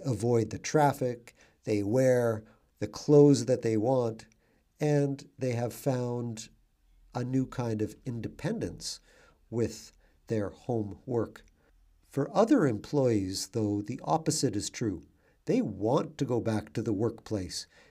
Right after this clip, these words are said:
because they feel more comfortable there, or it's better for their morale, for their spirits, for their mood, for their morale. So it's a complicated, complicated problem. And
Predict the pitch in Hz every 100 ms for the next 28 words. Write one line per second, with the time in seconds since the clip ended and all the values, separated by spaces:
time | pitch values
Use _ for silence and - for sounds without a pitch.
0 | _ 123 131 120 107 127 117 113 139 131
1 | 120 120 113 190 226 180 123 107 104 92
2 | 82 80 _ _ _ _ _ _ _ _
3 | - 127 117 - 110 - 120 117 113 113
4 | 110 107 101 - 110 107 113 139 98 85
5 | - _ _ _ _ _ - 95 - -
6 | - 143 101 78 - 107 101 95 117 101
7 | - 110 101 95 - 104 101 101 113 92
8 | 80 _ - - - - - - 156 151
9 | - 165 165 - - - _ _ - 139
10 | - - - 160 151 147 143 - 131 120
11 | 117 110 _ _ - 120 113 113 - 117
12 | 107 104 - 151 143 101 85 80 - -
13 | _ _ _ _ - 123 113 104 104 101
14 | 101